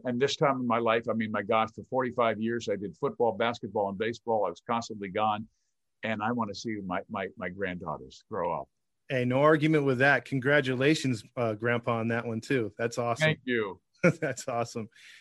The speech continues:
Speaker 2: Well, enjoy your family. Enjoy the game tonight. Best of luck to the Royals and yourself.
Speaker 1: Hey, thank you very much, and best of luck to the Angels. I'm still a big fan of that organization.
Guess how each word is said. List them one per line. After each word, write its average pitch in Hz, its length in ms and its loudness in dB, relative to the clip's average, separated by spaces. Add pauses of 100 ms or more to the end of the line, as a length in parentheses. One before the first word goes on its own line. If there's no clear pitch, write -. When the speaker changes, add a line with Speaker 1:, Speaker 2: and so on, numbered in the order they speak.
(120)
Speaker 2:
Well, 147 140 6
enjoy 160 300 6
your 202 140 6
family. 180 540 2
Enjoy 156 340 4
the 160 100 4
game 147 320 2
tonight. 180 520 0
Best 151 240 4
of 147 120 2
luck 156 200 4
to 160 100 -2
the 139 140 2
Royals 139 420 2
and 127 100 0
yourself. 107 520 -6 (760)
Speaker 1:
Hey, 139 160 2
thank 156 280 4
you 139 80 0
very 147 140 8
much, 147 260 2
and 127 160 -2
best 151 260 4
of 123 80 -2
luck 135 200 2
to 123 100 -6
the 117 180 2
Angels. 123 380 0
I'm 113 100 2
still 123 320 0
a 113 60 4
big 110 280 -4
fan 113 220 2
of 104 80 -4
that 101 160 0
organization. 98 800 -4